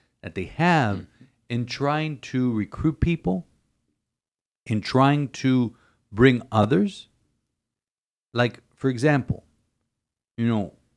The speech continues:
Speaker 1: in the last Emmaus retreat we had in Spanish, there were out of m-, just a handful of the, of the many that went to the retreat were from our parish.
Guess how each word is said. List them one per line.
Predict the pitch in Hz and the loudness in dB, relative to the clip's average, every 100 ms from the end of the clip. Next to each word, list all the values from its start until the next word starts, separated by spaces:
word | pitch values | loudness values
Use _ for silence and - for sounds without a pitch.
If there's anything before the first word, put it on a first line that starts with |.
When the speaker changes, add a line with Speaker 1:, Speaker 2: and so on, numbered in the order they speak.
| - | -6
Speaker 1:
in | 120 | -4
the | 107 | 2
last | 127 180 170 - - _ _ | 4 4 0 -8 -20 _ _
Emmaus | 123 127 123 | -2 -2 -2
retreat | - 123 | -8 -8
we | 110 | -6
had | 104 110 | -4 -6
in | 90 | -8
Spanish, | - - 196 151 87 87 - _ _ _ _ _ _ _ _ _ _ _ _ _ _ _ - | -8 -2 -2 -2 -6 -12 -18 _ _ _ _ _ _ _ _ _ _ _ _ _ _ _ -8
there | 101 123 | 2 4
were | 123 117 107 - _ - | 4 2 -2 -10 _ -2
out | 110 | 0
of | 107 85 _ _ _ - | 0 -4 _ _ _ -18
m-, | 95 - _ _ _ | -16 -18 _ _ _
just | - 110 | -10 -8
a | |
handful | - 185 226 190 - 85 | -4 0 0 0 -6 -8
of | 92 | -8
the, | 98 | -10
of | - 101 | -10 -10
the | 98 | -6
many | 110 156 151 | -2 0 0
that | 117 - | -2 -4
went | 120 120 | -4 -2
to | - | -2
the | |
retreat | 101 - 196 180 - _ _ _ | -4 -4 -4 -4 -6 _ _ _
were | - | -8
from | 139 165 | -4 -4
our | |
parish. | 156 190 247 - - | 0 0 0 -4 -10